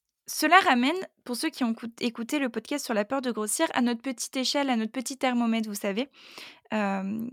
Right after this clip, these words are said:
qui nous indique où est-ce qu'on se situe finalement. À quel moment l'alimentation émotionnelle peut venir nous faire souffrir ? Eh ben, tout est, tout est effectivement la,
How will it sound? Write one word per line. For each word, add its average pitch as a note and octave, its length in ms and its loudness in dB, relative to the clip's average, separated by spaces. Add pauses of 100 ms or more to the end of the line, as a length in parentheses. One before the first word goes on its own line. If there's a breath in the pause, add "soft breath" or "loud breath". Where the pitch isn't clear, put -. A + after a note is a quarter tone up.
qui - 140 0
nous B3 200 4
indique B3+ 320 2
où C#4 140 6
est-ce C4 160 4
qu'on C4+ 120 0
se C4 140 -4
situe A#3 440 -6
finalement. G3+ 560 -2 (320 loud breath)
À A#3+ 100 4
quel F4 180 4
moment D#4 240 4
l'alimentation A#3+ 640 4
émotionnelle A#3+ 440 2
peut C#4+ 160 -4
venir C#4 240 2
nous B3+ 140 4
faire B3+ 180 -4
souffrir ? - 480 -10 (1160)
Eh B3 40 6
ben, A3 200 6 (120)
tout E4+ 240 0
est, B3 240 2
tout - 180 -6
est C#4 60 2
effectivement B3 460 -2
la, B3 200 4